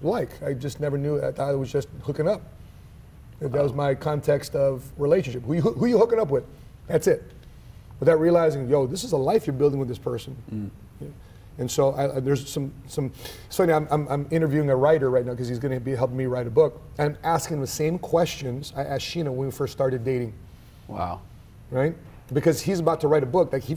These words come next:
Speaker 1: doesn't believe what I believe in,
Speaker 2: So
Speaker 1: it's a
Speaker 2: true.
Speaker 1: job to him.
Speaker 2: Yes. Yeah.
Speaker 1: Right?
Speaker 2: It's gotta
Speaker 1: Like,
Speaker 2: be
Speaker 1: I don't
Speaker 2: a,
Speaker 1: want my
Speaker 2: gotta be
Speaker 1: wi-,
Speaker 2: like,
Speaker 1: right.
Speaker 2: yeah.
Speaker 1: Like, I don't want my wife to be married to me and it's a job to her.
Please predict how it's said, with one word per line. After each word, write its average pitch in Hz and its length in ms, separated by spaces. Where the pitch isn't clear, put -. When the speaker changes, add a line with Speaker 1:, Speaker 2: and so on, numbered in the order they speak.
Speaker 1:
doesn't 180 220
believe 170 260
what 156 100
I 160 80
believe 170 320
in, 269 220
Speaker 2:
So - 360
Speaker 1:
it's 196 140
a 175 60
Speaker 2:
true. 117 60
Speaker 1:
job 165 340
to 170 80
him. 110 240
Speaker 2:
Yes. 107 440
Yeah. - 180
Speaker 1:
Right? 160 220
Speaker 2:
It's 208 160
gotta 127 200
Speaker 1:
Like, 214 100
Speaker 2:
be 226 40
Speaker 1:
I - 20
don't 240 140
Speaker 2:
a, - 0
Speaker 1:
want - 0
my 185 60
Speaker 2:
gotta 185 160
be - 380
Speaker 1:
wi-, 214 180
Speaker 2:
like, 139 60
Speaker 1:
right. - 100
Speaker 2:
yeah. 180 80
Speaker 1:
Like, 190 200
I 180 60
don't 226 100
want 247 120
my 175 60
wife 185 260
to 139 60
be 165 100
married 180 260
to 165 60
me 156 80
and 156 80
it's 147 120
a 123 40
job 165 380
to 151 60
her. 113 220